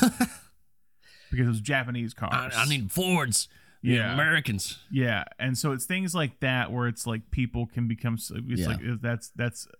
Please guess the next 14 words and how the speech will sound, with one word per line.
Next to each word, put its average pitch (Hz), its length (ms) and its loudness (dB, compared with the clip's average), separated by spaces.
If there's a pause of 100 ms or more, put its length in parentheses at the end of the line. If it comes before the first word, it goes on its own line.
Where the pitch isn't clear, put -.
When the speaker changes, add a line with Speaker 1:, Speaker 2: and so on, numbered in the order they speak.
(420)
Speaker 2:
just - 300 0
the 131 180 4
association. 120 1300 0
Speaker 1:
Yeah, 71 140 -4 (120)
but 87 160 -6
Toyotas 349 420 0
are 285 40 -10
good 320 180 -10
cars, 349 380 -2
man. 339 240 -4 (160)
Speaker 2:
Toyotas 160 320 0
are - 20 -4
great 143 240 -4
cars. - 240 -12